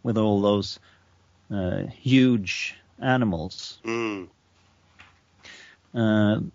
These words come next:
Speaker 1: I remember that one from when I was a kid. It was so exciting. And, uh, I don't like stories that are explicitly, uh, paranormal, like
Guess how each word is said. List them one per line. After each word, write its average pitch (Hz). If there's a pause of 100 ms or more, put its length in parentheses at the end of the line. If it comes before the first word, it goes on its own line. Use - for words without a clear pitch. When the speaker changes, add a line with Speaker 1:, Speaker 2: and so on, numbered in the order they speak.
(100)
Speaker 1:
I 127
remember 127
that 113
one 101
from 98
when 95
I 95
was 104
a -
kid. 107
It 120
was 117
so 135
exciting. 117 (420)
And, 110
uh, 113 (1160)
I 147
don't 190 (120)
like 135
stories 135
that 123
are 123 (720)
explicitly, 143 (960)
uh, 104 (1040)
paranormal, 123
like 110